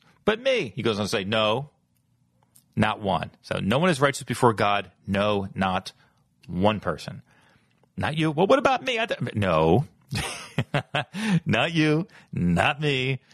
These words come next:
You know, before that repentance and all that good stuff. N-, no. So you're, you're in the same boat as a serial killer, I hate to say. You say, so when you start judging other people and judging serial killer, "Oh, he's gonna go to hell." Well, well, let's not worry about them today.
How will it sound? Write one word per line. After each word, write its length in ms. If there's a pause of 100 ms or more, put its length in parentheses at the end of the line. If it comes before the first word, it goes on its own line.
(140)
You 60
know, 140
before 280
that 120
repentance 500
and 80
all 100
that 200
good 240
stuff. 460 (320)
N-, 160
no. 220 (840)
So 200
you're, 280
you're 180
in 80
the 60
same 240
boat 140
as 80
a 60
serial 280
killer, 260
I 40
hate 120
to 80
say. 360
You 100
say, 200
so 180
when 120
you 60
start 260
judging 300
other 140
people 460 (720)
and 120
judging 220
serial 200
killer, 140
"Oh, 40
he's 160
gonna 180
go 180
to 80
hell." 340
Well, 340
well, 200
let's 320 (260)
not 240
worry 140
about 240
them 180
today. 380